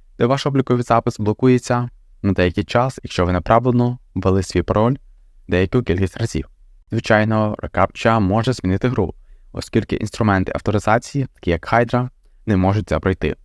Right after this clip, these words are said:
Додавання їх до процесу входу може ефективно запобігти атакам брутфорс. Підсумуємо. Hydra — це дійсно потужний інструмент для пошуку паролів. Завдяки швидкості, гнучкості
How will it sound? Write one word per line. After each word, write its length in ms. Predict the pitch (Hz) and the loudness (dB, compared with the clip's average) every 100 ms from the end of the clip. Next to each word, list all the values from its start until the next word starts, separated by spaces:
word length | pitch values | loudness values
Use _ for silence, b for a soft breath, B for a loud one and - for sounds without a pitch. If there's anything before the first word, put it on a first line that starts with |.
| - | -14
Додавання 400 | - 165 117 87 | -2 2 2 2
їх 100 | 90 | 0
до 100 | - | -2
процесу 360 | 113 - 120 139 | -2 -2 -4 -6
входу 440 | - 143 139 147 - _ _ | -2 -2 0 -4 -8 _ _
може 240 | 127 127 | 0 2
ефективно 440 | 113 107 - 107 117 | 0 -4 -4 0 0
запобігти 540 | 104 95 92 95 - | 0 0 0 -2 0
атакам 340 | 107 - 78 - | 0 0 -6 -4
брутфорс. 500 | 117 - 80 - - - - _ _ | -4 -2 -4 -4 -10 -20 -20 _ _
Підсумуємо. 580 | - - 101 78 76 - - _ - - | -4 2 2 2 -2 -10 -18 _ -20 -4
Hydra — 400 | 120 123 123 117 | 0 2 2 0
це 120 | - | -2
дійсно 300 | 90 101 123 | -2 0 0
потужний 400 | 101 104 104 - | 0 -2 0 -4
інструмент 460 | 98 - 87 104 120 | -6 -4 -2 0 0
для 100 | 95 | 0
пошуку 340 | 104 - - | -2 -4 -4
паролів. 400 | 120 104 82 82 - - - - | 0 2 0 -2 -8 -20 -16 -2
Завдяки 480 | 110 110 110 107 | 2 2 2 0
швидкості, 720 | 98 - 104 - 104 - 101 101 _ - | 0 0 -2 -2 -6 -4 -4 -4 _ -14
гнучкості 720 | - 104 104 - 92 - 92 | -4 0 0 -2 -10 -4 -4